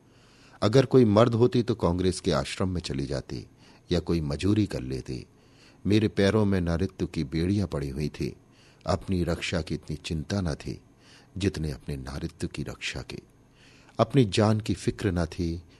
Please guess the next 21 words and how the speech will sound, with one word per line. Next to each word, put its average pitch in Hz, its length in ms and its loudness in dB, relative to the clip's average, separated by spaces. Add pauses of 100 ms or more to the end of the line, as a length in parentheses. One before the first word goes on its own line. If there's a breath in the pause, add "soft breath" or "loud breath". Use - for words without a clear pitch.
(160 soft breath)
पर 82 160 -4
नारित्व 85 560 -4
की 82 200 -4
ओर 90 320 0 (420 soft breath)
किसी 85 220 -6
की - 200 -10 (180)
आंख 87 320 -6
भी 82 300 -4
न 113 60 -2
उठनी 73 400 -8
चाहिए। 65 460 -8 (1300 loud breath)
किसी 131 220 0
की 123 160 -2
आहट 92 300 -2
पाकर 80 380 -4
मैंने 73 280 -6
नीचे 78 360 -6
देखा। - 440 -12 (520 soft breath)
दो 92 200 0
आदमी 78 340 -2
खड़े 65 280 -10